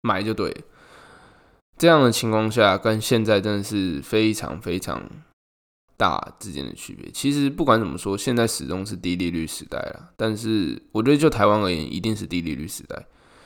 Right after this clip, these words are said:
呃，比起其他国家而言，因为你知道，光澳洲信用卡，它刷卡利率就已经有些甚至你刷卡，我们刷手续费哦，一般我买东西就要付一点五percent。那很多时候，其实这个，这个，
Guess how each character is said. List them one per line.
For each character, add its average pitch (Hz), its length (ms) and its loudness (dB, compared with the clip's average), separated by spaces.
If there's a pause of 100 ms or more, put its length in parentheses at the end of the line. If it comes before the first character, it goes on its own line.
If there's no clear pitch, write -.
(360)
呃， 98 320 0
比 110 140 -4
起 107 120 0
其 - 160 -8
他 95 140 0
国 82 180 -6
家 78 180 -4
而 - 80 -6
言， - 140 -12 (180)
因 117 120 -4
为 113 480 0
你 92 140 -10
知 110 80 0
道， 110 180 6
光 107 180 0
澳 117 160 4
洲 113 200 4
信 120 160 -2
用 113 160 0
卡， - 240 -2
它 110 100 -6
刷 - 180 2
卡 85 220 2
利 98 180 0
率 98 200 -2
就 98 180 2
已 87 40 -2
经 87 460 -6 (360)
有 107 120 -2
些 120 220 2
甚 117 240 0
至 113 320 0 (160)
你 78 100 -4
刷 120 320 4
卡， 78 540 -2
我 104 160 0
们 107 180 0
刷 131 280 6
手 - 200 -2
续 - 220 -4
费 104 180 2
哦， 82 140 2
一 117 60 2
般 107 180 4
我 104 60 0
买 90 180 -2
东 95 180 -6
西 - 360 -12
就 104 100 0
要 101 80 6
付 87 180 -6
一 71 60 -4
点 65 180 -8
五 67 60 -8
percent。 - 360 -4 (720)
那 104 420 0 (120)
很 110 200 0
多 127 180 6
时 113 180 -2
候， - 120 -4
其 185 120 0
实 214 80 0
这 226 100 0
个， 208 60 -4
这 220 120 -6
个， 180 160 -8